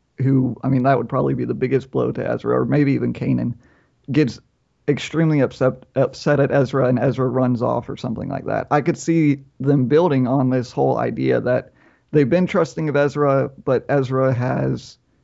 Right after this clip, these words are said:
you know, he's, he's not been right, and he keeps getting them in dangerous situations and thinking of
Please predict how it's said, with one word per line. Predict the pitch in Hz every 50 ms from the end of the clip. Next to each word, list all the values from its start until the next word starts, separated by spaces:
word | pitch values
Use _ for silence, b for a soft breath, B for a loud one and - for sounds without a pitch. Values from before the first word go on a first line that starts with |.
| _ _ _ _ -
you | - 135
know, | 123 123 127
he's, | 113 123 135 131 - - -
he's | - 139 131 135
not | - 139 131 - 139
been | 139 120 120
right, | 127 127 139 135 120
and | 120 120
he | 127
keeps | 120 - 135 117 - -
getting | - 127 127 123 123
them | 123 123 123
in | 123 120 120 -
dangerous | - 139 135 135 131 131 127 120 -
situations | - 120 - - 127 131 131 139 139 135 - - 117 127 117 -
and | - - 117
thinking | - 131 139 - - 131 127
of | 123 123 117 -